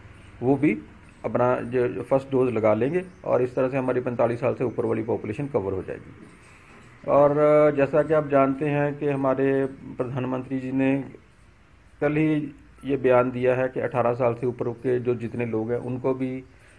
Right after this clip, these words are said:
अब ये टीका लगेगा। तो उसके लिए भी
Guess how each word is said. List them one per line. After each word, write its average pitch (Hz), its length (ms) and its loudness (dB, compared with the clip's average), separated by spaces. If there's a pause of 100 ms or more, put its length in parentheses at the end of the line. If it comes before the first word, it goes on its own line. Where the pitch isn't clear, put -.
(200)
अब 123 200 2
ये 135 120 2
टीका 131 400 0
लगेगा। 120 540 0 (600)
तो 165 80 -2
उसके 156 360 -2
लिए 175 240 4
भी 175 160 2